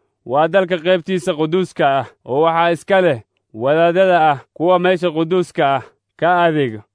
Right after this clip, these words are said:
oo u soo dhowaada inay Rabbiga u adeegaan. Oo waxay ahaan doontaa meel ay guryo ka dhistaan iyo meel quduus ah, oo ay daarta quduuska ahu ku dhex taal. Oo meesha dhererkeedu yahay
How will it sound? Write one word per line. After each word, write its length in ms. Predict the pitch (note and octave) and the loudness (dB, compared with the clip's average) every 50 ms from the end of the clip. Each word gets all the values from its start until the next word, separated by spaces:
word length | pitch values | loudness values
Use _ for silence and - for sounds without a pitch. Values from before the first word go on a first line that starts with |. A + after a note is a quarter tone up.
| _ | _
oo 240 | - B2+ D3 E3 F#3 | -4 -2 0 2 0
u 60 | G3+ F#3 | 0 0
soo 220 | - G3 F3+ F3 | 0 0 0 2
dhowaada 500 | E3 D#3+ D#3+ D#3+ D#3+ D#3 D3+ D3+ D3 C3 - _ _ _ _ _ _ - | 2 2 2 2 2 2 2 0 -2 -4 -6 _ _ _ _ _ _ -8
inay 340 | C3 E3+ F#3 F#3 F3 E3+ | -4 0 0 2 2 2
Rabbiga 320 | E3+ F#3 F3+ E3 F3 E3+ F3 | 2 0 0 2 0 2 2
u 120 | F3+ F3+ | 2 2
adeegaan. 600 | F3 D#3+ D3+ D#3 D#3+ D#3+ D#3 E3+ E3 D#3+ C3+ G#2 - _ _ _ _ _ _ _ _ _ - | 2 2 2 0 0 0 2 0 0 0 -2 -6 -12 _ _ _ _ _ _ _ _ _ -10
Oo 160 | - B2 C#3+ D#3+ | -6 -4 -2 0
waxay 200 | E3 D#3 F3 F3+ | 0 2 2 2
ahaan 320 | F3+ E3+ F3+ G3 G3 F#3+ | 2 2 2 0 0 0
doontaa 420 | F3 F3 D#3+ D3 D#3 D3 D3 C3+ A2+ _ _ _ _ _ _ - | 0 0 0 0 0 0 0 0 -4 _ _ _ _ _ _ -12
meel 260 | A2 B2 D#3 F3+ F3+ | -6 -2 -2 0 2
ay 140 | F3+ F3 F3 | 2 2 0
guryo 280 | D#3 E3 E3+ F3+ F#3 F3+ | 0 0 0 0 0 0
ka 120 | - F3 | -2 -2
dhistaan 500 | E3 D#3 C#3+ - - F3+ E3+ D#3 B2 G2+ - _ _ _ _ _ _ A#2+ | -2 -4 -6 -2 -2 -2 0 0 -4 -6 -12 _ _ _ _ _ _ -8
iyo 160 | B2 C#3+ D3+ | -6 -4 0
meel 240 | E3+ F3+ F#3 F3+ D3+ | 0 2 2 0 0
quduus 420 | C#3+ D#3+ D#3+ E3+ F3 F3 - F3 | -2 -2 0 0 0 0 0 -2
ah, 200 | D#3 C3+ B2 A2 - _ _ _ _ _ _ _ _ _ _ _ _ _ _ | -2 -2 -2 -4 -8 _ _ _ _ _ _ _ _ _ _ _ _ _ _
oo 140 | B2 B2 C#3+ | -6 -2 0
ay 120 | D#3 D#3+ E3 | 0 2 2
daarta 320 | E3+ F#3 F#3+ F3+ - F#3 E3+ | 2 0 0 0 -2 -4 -2
quduuska 540 | E3 E3+ E3 F3 F#3+ F#3 - - - E3+ D#3 | -2 -2 -2 -2 -2 -4 -4 -2 0 0 0
ahu 240 | C#3+ C#3+ C#3 B2 - _ _ _ _ _ _ _ | 0 0 -4 -6 -10 _ _ _ _ _ _ _
ku 100 | - D#3+ | -6 -2
dhex 240 | E3+ F3 E3 D3+ D3+ | 0 0 0 0 0
taal. 300 | - D#3+ D3 B2+ A2 G2+ - _ _ _ _ _ _ _ _ _ _ _ _ - | 0 0 0 0 -2 -6 -14 _ _ _ _ _ _ _ _ _ _ _ _ -6
Oo 160 | B2+ C#3 D#3 | -4 -2 0
meesha 280 | E3+ F#3 F#3+ F3 F#3+ | 0 0 0 0 -2
dhererkeedu 600 | F3+ F#3 F#3+ F#3 F#3 F3+ D#3 - G3 G3 F#3 F3 | 0 0 0 2 0 0 0 0 -2 0 2 2
yahay 300 | E3+ D#3+ D3+ D3+ C#3 A#2+ | 2 2 0 -2 -2 -6